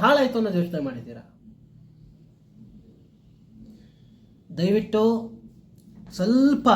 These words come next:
ನಾನು ನೂರಕ್ಕೆ ನೂರಷ್ಟು ಕೊಡಿ ಅಂತ ಇಲ್ಲ, ನೂರಕ್ಕೆ ಎರಡು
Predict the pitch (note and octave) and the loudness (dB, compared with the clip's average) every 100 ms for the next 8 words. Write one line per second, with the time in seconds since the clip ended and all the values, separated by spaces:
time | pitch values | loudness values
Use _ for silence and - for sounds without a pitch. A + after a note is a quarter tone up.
0 | - - F#3 G3 F#3+ A3+ C4 - A#3 A3+ | 2 -6 -6 -4 0 2 2 0 0 2
1 | B3+ - A#3+ A3 G#3 G3+ G3+ G3+ G#3+ G3+ | 2 -2 -4 -2 -2 -2 -2 -2 -2 0
2 | G#3+ A#3 A#3 G#3+ G3+ A3+ | 2 2 0 0 2 2